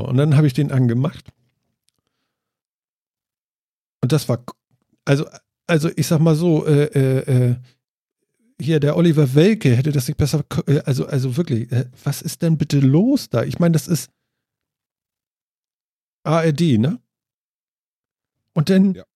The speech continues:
Speaker 1: ein Reporter steht nicht auf der Straße, wo geräumt ist, sondern daneben, wo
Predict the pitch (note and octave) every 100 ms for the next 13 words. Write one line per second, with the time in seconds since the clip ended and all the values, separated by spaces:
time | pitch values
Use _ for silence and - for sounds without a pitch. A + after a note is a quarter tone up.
0 | _ _ _ _ _ _ _ _ _ _
1 | _ _ _ D#3+ F3+ E3 E3 F3+ G#3+ A3
2 | F#3 - F#3 G3 G3 _ _ _ _ _
3 | - D3+ F#3 E3+ E3 D#3+ B2+ D3 E3+ F#3
4 | E3+ D3+ C3 B2+ C3+ G#3+ A3 D3 C3+ C3+
5 | B2 B2+ B2 F#3 A#3 G#3 C#3+ C#3+